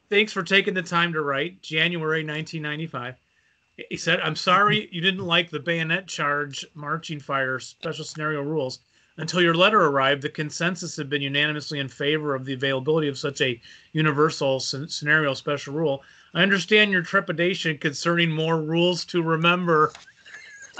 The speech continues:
And Jeff, that's one of Jeff and Ryan's tropes on the show, is it's, it's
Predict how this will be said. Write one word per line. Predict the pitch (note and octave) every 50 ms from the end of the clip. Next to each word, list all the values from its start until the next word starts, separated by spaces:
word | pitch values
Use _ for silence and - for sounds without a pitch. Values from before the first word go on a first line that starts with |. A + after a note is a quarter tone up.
| - - C6+ - - - C6+ C6+ _ - - - - _ - - _ - - - - - C3 - - - B2+ - - C3+ B2+ - - - - - _ _ - - -
And | E3 D#3+ E3 D#3+ D#3+ D3
Jeff, | B2+ D3 F3 F3 F3+ E3+ E3+ E3+
that's | E3 E3 C3+
one | D#3 F3+ E3+
of | E3 D3
Jeff | C3+ B2+ E3 E3 E3 -
and | E3 D3+
Ryan's | D#3 D3 C#3+ C#3+ C#3+ C#3+ C#3+ C3+ - -
tropes | - - - D3+ C#3 C#3 B2+ - - - C#3+
on | C3 C3+ C3
the | C3+ B2+
show, | - - C3 B2+ B2+ A#2+ A#2 A#2+
is | B2+ B2
it's, | D3 C#3+ C3 - - C#3+
it's | C3 A#2+ B2 C3